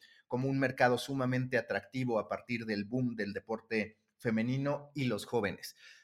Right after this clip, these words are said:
Pero ¿hasta qué punto eso que tú quieres, eso que detectan, puede contrastar con la promesa que ustedes tienen de hablar solo de deporte? Porque,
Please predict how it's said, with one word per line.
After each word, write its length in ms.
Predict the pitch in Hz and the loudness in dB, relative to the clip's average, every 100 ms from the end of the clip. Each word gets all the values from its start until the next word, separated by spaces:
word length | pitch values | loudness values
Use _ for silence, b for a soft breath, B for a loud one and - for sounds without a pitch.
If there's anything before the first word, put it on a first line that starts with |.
| b - | b 2
Pero 200 | 165 165 | 6 6
¿hasta 300 | 165 165 170 | 4 -2 0
qué 140 | 240 | -2
punto 640 | 220 220 185 - 156 - _ _ - | 2 2 2 0 -4 -4 _ _ 0
eso 320 | 156 160 160 | 2 2 0
que 80 | 139 | -2
tú 220 | 113 139 | -4 -6
quieres, 400 | 147 151 143 131 - | 0 2 2 0 -4
eso 300 | 131 156 143 | -4 -4 -2
que 100 | 113 | -4
detectan, 760 | 113 143 139 - 110 - _ _ - | -2 -2 -2 0 0 0 _ _ 2
puede 680 | 151 165 160 170 - - _ _ _ - | 8 8 8 6 2 -6 _ _ _ 0
contrastar 800 | 139 135 123 127 131 143 139 151 | 2 2 4 4 4 4 4 2
con 160 | 143 | 0
la 100 | 120 | 0
promesa 400 | 117 123 131 139 | 0 0 0 -2
que 80 | 131 | -4
ustedes 380 | 107 123 123 123 | -2 0 0 0
tienen 280 | 120 120 113 | -2 0 2
de 100 | 107 | 2
hablar 520 | 107 110 113 - _ _ _ | 4 4 2 -4 _ _ _
solo 440 | - - 135 135 120 | -10 4 6 6 4
de 120 | 104 | 2
deporte? 600 | 98 98 104 104 - 110 | 0 2 0 0 -6 -2
Porque, 560 | 156 156 156 180 165 | 2 2 6 4 4